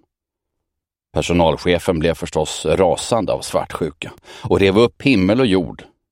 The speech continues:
men det bekom honom inte. Hon betedde sig som kvinnor brukade göra när de upptäckte att de inte var den enda i hans liv.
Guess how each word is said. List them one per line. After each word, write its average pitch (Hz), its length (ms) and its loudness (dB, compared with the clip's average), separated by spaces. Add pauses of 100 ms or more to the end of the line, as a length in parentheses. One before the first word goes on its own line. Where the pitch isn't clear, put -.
men 71 160 -4
det 87 120 -2
bekom - 380 -6
honom - 260 -10
inte. - 200 -20 (1200)
Hon 127 140 2
betedde 147 420 0
sig 143 200 0
som 131 240 0
kvinnor 113 500 0
brukade 113 440 -2
göra 151 220 2
när 78 120 -2
de 90 140 2
upptäckte - 640 -2
att 90 160 -4
de 87 180 0
inte 82 220 -2
var 76 100 0
den 82 120 0
enda 71 440 -4
i 60 40 -6
hans 69 320 -12
liv. - 280 -16